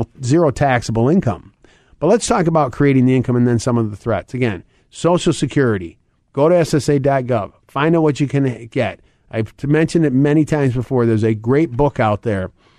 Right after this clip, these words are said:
It's called Get What's Yours by Lawrence Kotlikoff. Get What's Yours. It is a terrific book, and, um, it's a, it's a, it's a pretty tough read, but in some ways, but it's also, he,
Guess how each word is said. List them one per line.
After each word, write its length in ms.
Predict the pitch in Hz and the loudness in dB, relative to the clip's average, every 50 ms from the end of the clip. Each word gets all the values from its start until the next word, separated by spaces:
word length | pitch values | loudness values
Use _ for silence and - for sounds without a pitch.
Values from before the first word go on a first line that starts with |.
| _ _ - - - | _ _ -20 -12 -10
It's 140 | 120 113 - | -10 -8 -2
called 360 | - 143 131 120 110 113 107 | 0 0 0 0 -2 -4 -2
Get 260 | 120 143 160 170 - | 0 0 0 0 -2
What's 320 | - 151 151 156 143 - | 0 0 0 0 0 0
Yours 380 | 139 139 135 127 117 104 101 98 | 0 2 2 4 2 2 0 -2
by 180 | - 110 110 110 | -2 -2 -2 0
Lawrence 360 | 110 117 127 135 151 139 - | 0 0 0 0 0 -2 -2
Kotlikoff. 580 | - 127 123 117 - 104 98 - 98 95 90 - - - | -4 -4 -4 -4 -4 -10 -10 -8 -6 -6 -6 -8 -8 -4
Get 200 | 147 143 160 170 | -2 -2 -2 0
What's 240 | 156 151 139 - - | 0 -2 0 0 -2
Yours. 340 | 135 113 92 90 92 - _ _ _ _ _ _ _ - | -2 -2 -2 -6 -10 -14 _ _ _ _ _ _ _ -2
It 140 | 143 139 | 0 2
is 160 | 156 160 135 139 | 2 2 2 2
a 100 | 143 117 | 0 0
terrific 440 | - - 147 147 135 - 135 117 | 0 0 0 0 0 0 -4 -4
book, 320 | 107 123 127 120 110 - - | -2 0 0 0 -2 -2 -4
and, 320 | 110 107 107 104 107 110 | -4 -4 -2 -2 -2 -2
um, 320 | 107 107 107 107 107 110 104 | -2 -4 -4 -4 -4 -6 -4
it's 180 | 139 147 - - | -4 -4 -2 0
a, 160 | 277 285 226 196 | -2 -2 -2 -4
it's 240 | 208 226 233 - - | -4 -6 -6 -4 -4
a, 320 | 285 269 254 240 226 196 175 | -2 -2 -2 -2 -4 -6 -8
it's 420 | 180 170 170 175 180 190 190 170 - | -12 -12 -12 -10 -8 -8 -8 -6 -6
a 80 | 202 | -6
pretty 300 | 185 - - 196 190 175 | -2 0 0 2 2 0
tough 340 | 131 - - 139 120 - - | 0 0 0 -2 -2 -2 -2
read, 300 | 120 113 117 123 143 151 | 0 2 2 2 0 0
but 160 | 143 143 143 | 0 0 2
in 200 | 135 127 123 113 104 | 2 2 2 0 0
some 240 | - 147 131 113 110 | 0 0 0 2 2
ways, 280 | 107 104 113 123 113 | 0 0 0 -2 -2
but 480 | 110 113 - - 180 185 143 127 - _ _ _ _ _ _ _ _ - | -4 -8 -4 0 2 2 2 0 0 _ _ _ _ _ _ _ _ -8
it's 180 | 127 120 - | -8 -4 -2
also, 280 | 165 165 165 147 - 139 | 0 0 0 0 0 0
he, 220 | 123 113 170 165 | 2 2 2 0